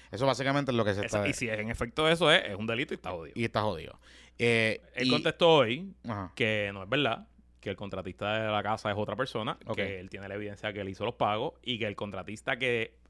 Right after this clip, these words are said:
Speaker 2: aparentemente se está investigando en Aguadilla es un contratista que lleva ganando subastas allí por veinte años. O sea, que no es un
Speaker 1: Ujú.
Speaker 2: contratista que llegó ahora, que lo trajo Julio. De nuevo, no me consta. Estoy diciendo, solamente diciendo
Speaker 1: Lo que
Speaker 2: lo
Speaker 1: dice
Speaker 2: que,
Speaker 1: la
Speaker 2: lo que dice
Speaker 1: expresión.
Speaker 2: la expresión del alcalde.
Speaker 1: Así que, este, por ahí es que van los asuntos.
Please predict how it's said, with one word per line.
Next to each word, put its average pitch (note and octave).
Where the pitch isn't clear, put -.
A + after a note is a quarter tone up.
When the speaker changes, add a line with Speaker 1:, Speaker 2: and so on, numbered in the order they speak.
Speaker 2:
aparentemente G#2
se A2+
está G#2+
investigando A2+
en A2+
Aguadilla B2+
es G2+
un A2
contratista A#2
que G#2+
lleva G2+
ganando A#2+
subastas B2
allí B2+
por C#3
veinte G#2
años. F2
O -
sea, A2+
que G#2
no F#2+
es F2+
un G2+
Speaker 1:
Ujú. A#2
Speaker 2:
contratista A2
que G2+
llegó F#2
ahora, B2+
que A2
lo G2
trajo F2+
Julio. C#3
De F#2
nuevo, F#2+
no F#2+
me A2
consta. G2+
Estoy F2+
diciendo, G2+
solamente G#2
diciendo A#2+
Speaker 1:
Lo A#2
que A#2
Speaker 2:
lo A#2+
Speaker 1:
dice B2
Speaker 2:
que, C3+
Speaker 1:
la A#2+
Speaker 2:
lo -
que G2+
dice G2
Speaker 1:
expresión. G#2
Speaker 2:
la G2+
expresión -
del F#2
alcalde. D#2+
Speaker 1:
Así G2+
que, B2+
este, G#2
por G2+
ahí G#2+
es G#2+
que C#3+
van C3
los A#2
asuntos. F2+